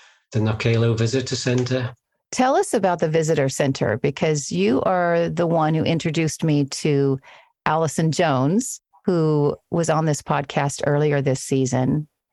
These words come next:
Speaker 2: And she talked about how the center got started and also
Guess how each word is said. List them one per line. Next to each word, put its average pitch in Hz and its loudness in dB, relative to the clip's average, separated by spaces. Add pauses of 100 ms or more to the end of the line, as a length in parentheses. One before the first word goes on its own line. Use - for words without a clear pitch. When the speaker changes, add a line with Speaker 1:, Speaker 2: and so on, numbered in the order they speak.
(420)
Speaker 2:
And 156 0 (220)
she - -2
talked 165 -2
about 143 0 (380)
how 180 0
the 180 0
center 165 -2
got 131 0
started 185 0
and 151 0
also 156 0